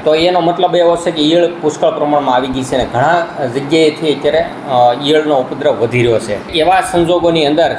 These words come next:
જે લોકો ઓર્ગેનિક ખેતી કરે છે એવા લોકોને મારે સજેસ્ટ છે કે નીમ ઓઇલ, જી એન એફ સી નું નીમ ઓઇલ જે આવે છે ઈ પંદરસો પી પી એમ, એની સાથે બિવેરિયા બાસ્કિયાન,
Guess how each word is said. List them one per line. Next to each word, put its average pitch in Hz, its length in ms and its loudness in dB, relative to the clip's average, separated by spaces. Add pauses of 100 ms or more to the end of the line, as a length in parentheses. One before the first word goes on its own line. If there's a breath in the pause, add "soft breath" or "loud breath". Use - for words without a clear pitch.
(100)
જે 135 120 2
લોકો 160 260 0
ઓર્ગેનિક 147 600 0
ખેતી 147 240 0
કરે 139 260 2
છે 113 360 -4
એવા 175 220 2
લોકોને 185 360 0
મારે 165 300 2
સજેસ્ટ 170 460 0
છે 170 120 2
કે 135 140 -2
નીમ 151 320 2
ઓઇલ, 170 460 2
જી 139 100 0
એન 165 120 2
એફ 165 180 0
સી 170 120 0
નું 156 160 2
નીમ 156 240 2
ઓઇલ 160 200 2
જે 147 100 0
આવે 147 220 2
છે 123 360 -2
ઈ 170 420 4 (120)
પંદરસો 165 440 2
પી 160 140 -4
પી 165 160 -2
એમ, 151 300 2
એની 156 200 2
સાથે 165 520 0
બિવેરિયા 151 560 2
બાસ્કિયાન, 139 520 0